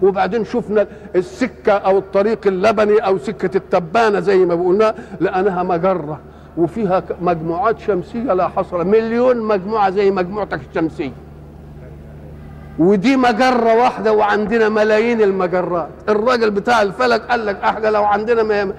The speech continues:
آلات تانية يمكن نكون اكتشفنا إيه؟" ولذلك شوف اسمع قول الله: "والسماء بنيناها بأيد وإنا لموسعون". يعني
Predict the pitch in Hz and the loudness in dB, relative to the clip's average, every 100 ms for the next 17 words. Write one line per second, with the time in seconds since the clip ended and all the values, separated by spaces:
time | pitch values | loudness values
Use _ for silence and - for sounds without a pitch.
0 | - - 180 - 196 220 247 - 247 233 | -10 -4 -2 2 2 2 0 -2 0 0
1 | 220 202 196 247 208 - 175 247 - 180 | 0 -2 -2 -2 -2 -4 0 0 -2 0
2 | 220 220 - - - - - - - - | 2 2 -2 -20 -20 -20 -20 -20 -20 -20
3 | - 208 214 196 226 202 - 226 220 202 | -6 0 2 2 2 0 -2 -6 -6 -4
4 | 202 170 208 202 190 190 196 190 - 190 | -2 -2 2 2 2 0 -2 -4 -4 -4
5 | - - 202 202 202 185 196 190 190 190 | -2 -2 0 0 0 0 0 0 2 2
6 | 190 190 170 180 175 190 202 196 156 180 | 2 0 -2 -2 0 0 2 0 2 0
7 | 156 120 - - - - 143 160 240 202 | 0 -6 -16 -20 -20 -10 -6 -4 -4 -2
8 | 175 170 165 170 165 143 160 196 247 233 | -2 0 0 2 0 -2 -6 -6 -4 -2
9 | 165 120 - - - - - - - - | -2 -4 -14 -18 -18 -20 -20 -20 -20 -18
10 | - - - - - - - 190 180 | -18 -18 -18 -18 -18 -20 -2 0 0